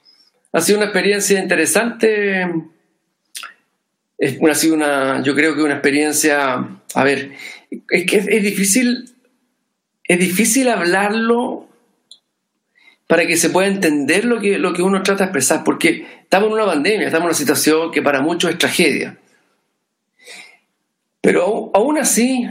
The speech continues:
existiendo la tragedia, como vivimos en un planeta dual de contraste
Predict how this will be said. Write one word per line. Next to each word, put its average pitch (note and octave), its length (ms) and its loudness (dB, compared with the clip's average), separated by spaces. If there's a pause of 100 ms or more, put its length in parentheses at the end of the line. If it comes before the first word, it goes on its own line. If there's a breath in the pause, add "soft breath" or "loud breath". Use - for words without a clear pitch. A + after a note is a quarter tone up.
existiendo A3 560 0
la G#3 100 -2
tragedia, G3 460 0
como D#3+ 300 0
vivimos E3+ 340 0
en F#3+ 60 -2
un E3+ 100 -2
planeta E3 320 0
dual D#3+ 380 -2
de C#3 100 0
contraste C3+ 680 -4